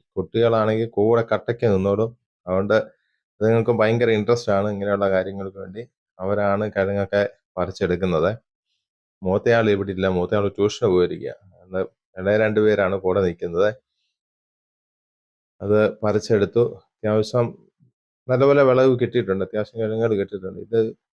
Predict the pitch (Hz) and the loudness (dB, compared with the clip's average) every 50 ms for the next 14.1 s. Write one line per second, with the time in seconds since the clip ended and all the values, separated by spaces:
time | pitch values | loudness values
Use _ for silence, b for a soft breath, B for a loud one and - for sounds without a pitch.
0 | _ _ _ _ _ 131 127 123 123 123 123 139 139 143 143 143 143 139 131 131 | _ _ _ _ _ -2 0 2 0 2 2 2 2 4 4 2 2 2 2 2
1 | 131 135 131 - 120 113 117 120 131 139 135 123 92 92 92 92 107 - - _ | 0 -2 0 0 0 0 2 2 2 2 2 2 0 -4 -4 -4 -6 -8 -10 _
2 | _ _ _ _ _ _ _ _ 98 95 101 107 113 113 110 123 123 120 120 120 | _ _ _ _ _ _ _ _ -2 0 2 2 2 2 2 2 4 4 4 4
3 | 123 120 123 127 127 123 123 123 117 120 120 120 117 123 123 110 - - 113 113 | 2 2 4 2 2 2 2 2 2 2 0 0 0 0 0 0 -4 -12 -12 -12
4 | 117 - 113 110 113 117 110 113 113 110 104 117 113 107 104 104 110 101 92 92 | -8 -4 -4 -4 -4 -2 0 2 2 2 2 2 2 2 0 2 2 2 2 0
5 | 98 101 113 113 _ _ _ 104 110 107 104 110 110 104 98 98 101 101 - 110 | -2 -8 -16 -20 _ _ _ _ -4 -2 0 0 0 0 0 0 -2 -2 -6 -10
6 | 101 - 98 101 104 104 101 107 120 123 - _ _ _ _ 98 104 107 110 107 | -4 0 0 2 2 0 -2 -4 -6 -8 -14 _ _ _ _ -2 0 0 2 0
7 | 104 104 104 107 110 113 - _ _ _ _ _ _ _ _ _ _ 101 101 104 | 0 0 0 0 -2 -2 -4 _ _ _ _ _ _ _ _ _ _ -2 -2 -2
8 | - 107 104 - - 139 127 117 120 117 120 117 113 110 104 113 110 113 113 113 | 0 -2 -2 0 0 0 2 4 2 2 4 2 2 2 0 0 0 0 2 2
9 | 113 117 110 - - _ _ _ _ 104 104 110 113 117 113 107 107 95 110 104 | 2 2 0 -2 -8 _ _ _ _ 0 2 2 2 2 2 0 0 0 -2 -2
10 | 104 107 104 104 98 98 98 101 98 101 92 95 98 98 98 92 87 87 90 101 | -2 -2 -2 -2 -2 -2 -2 0 0 0 2 2 0 0 -2 -4 -8 -8 -6 -8
11 | 113 120 - _ _ _ 98 98 95 98 101 101 101 101 95 - _ _ _ _ | -10 -12 -14 _ _ _ -10 -6 -4 -2 0 0 0 0 -2 -4 _ _ _ _
12 | _ - 104 - - _ 127 117 104 95 90 - 92 87 82 87 104 117 120 - | _ -2 -2 -2 -2 _ 0 2 2 0 -2 -2 -2 -2 -2 -2 -2 -4 -6 -10
13 | _ _ _ 98 101 95 - 101 95 101 113 - - 104 92 - 107 95 85 82 | _ _ _ -6 -6 -2 0 0 0 0 0 0 0 -2 0 0 0 0 0 0
14 | 90 | -2